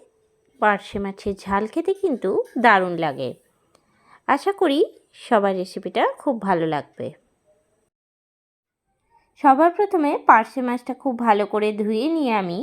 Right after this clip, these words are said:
হলুদ আর লবণ মাখিয়ে রেখে দিয়েছি একটুখানি তেল দিয়ে। এরপরে মাছটা আমি ভেজে নেব। তার জন্য ফ্রাইং প্যানের মধ্যে প্রথমে দিয়ে দিচ্ছি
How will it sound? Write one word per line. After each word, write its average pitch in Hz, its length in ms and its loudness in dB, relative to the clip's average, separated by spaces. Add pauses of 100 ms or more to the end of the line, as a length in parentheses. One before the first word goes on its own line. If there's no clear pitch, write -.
(120)
হলুদ 262 480 0
আর 285 180 4
লবণ 233 420 0
মাখিয়ে 240 460 -4 (160)
রেখে 262 280 0
দিয়েছি 185 400 -4 (640)
একটুখানি 254 540 -2 (220)
তেল 262 220 0 (100)
দিয়ে। 156 240 -4 (760)
এরপরে 302 380 4
মাছটা 311 400 0
আমি 302 160 0
ভেজে 247 300 0
নেব। 254 200 -2 (140)
তার 285 200 6
জন্য 247 180 -2 (120)
ফ্রাইং 247 340 -2
প্যানের 302 300 -4
মধ্যে 294 300 -4 (120)
প্রথমে 233 400 -4
দিয়ে 220 200 -4
দিচ্ছি 208 260 -4